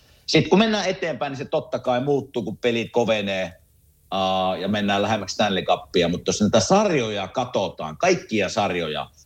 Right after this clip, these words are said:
niin kyllähän tämä semmoinen sarja on, missä jollakin joukkueella on niinku pakkovoitto, ja se on Toronto.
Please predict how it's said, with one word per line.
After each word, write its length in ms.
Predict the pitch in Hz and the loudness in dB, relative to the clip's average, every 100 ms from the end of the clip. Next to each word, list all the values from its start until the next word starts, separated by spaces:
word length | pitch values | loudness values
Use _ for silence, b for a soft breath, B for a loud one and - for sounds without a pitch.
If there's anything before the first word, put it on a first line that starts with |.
| - | -4
niin 180 | 104 - | -2 2
kyllähän 340 | 165 151 147 | 2 2 2
tämä 300 | 202 208 151 | 2 2 2
semmoinen 400 | 151 143 127 113 | -2 -2 -2 0
sarja 420 | 143 139 117 98 | 0 2 2 0
on, 120 | 95 | -4
missä 240 | 98 - 104 | -6 -4 0
jollakin 380 | 123 117 95 95 | 2 2 0 -2
joukkueella 400 | 92 90 92 87 | -2 -2 -4 -4
on 60 | |
niinku 180 | 90 87 - | -6 -8 0
pakkovoitto, 1000 | 131 110 - 85 69 78 73 - - - | 2 2 -2 -2 0 0 -2 -6 -8 -4
ja 80 | 85 | 2
se 120 | 123 | 4
on 140 | 107 | 4
Toronto. 520 | 95 92 76 - - | 2 2 0 -6 -16